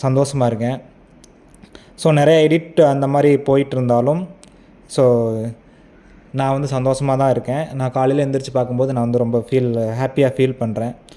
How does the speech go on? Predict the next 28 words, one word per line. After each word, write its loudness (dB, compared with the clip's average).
So, 4
you 6
are 4
not 0
able 2
to 2
do 4
it -4
from 0
your 0
heart, 0
then -2
sorry 2
you 0
have -2
failed 0
as -4
a -4
human -4
being. -8
So, -10
அடுத்தவங்கள 2
வந்து 2
இப்படிலாம் -2
கேவலமா 0
பேசாதீங்க. -2
So, -6
ஒருத்தவங்க -4